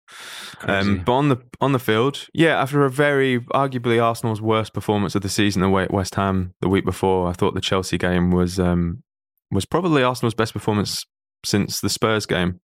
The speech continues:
Speaker 1: at home in the league. Pressed Chelsea really, really high with Aubameyang and Lacazette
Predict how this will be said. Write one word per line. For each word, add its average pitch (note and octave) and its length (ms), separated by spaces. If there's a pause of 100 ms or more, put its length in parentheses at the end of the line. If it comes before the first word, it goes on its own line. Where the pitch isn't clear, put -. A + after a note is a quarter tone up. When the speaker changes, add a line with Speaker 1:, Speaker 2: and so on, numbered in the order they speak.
Speaker 1:
at - 120
home F2+ 340 (220)
in G2+ 100
the F#2+ 80
league. F#2 460
Pressed G2+ 220
Chelsea F#2+ 280
really, F#2+ 220
really F#2 160
high F2+ 380 (640)
with F#2 240
Aubameyang F2+ 640
and F2+ 100
Lacazette F#2 440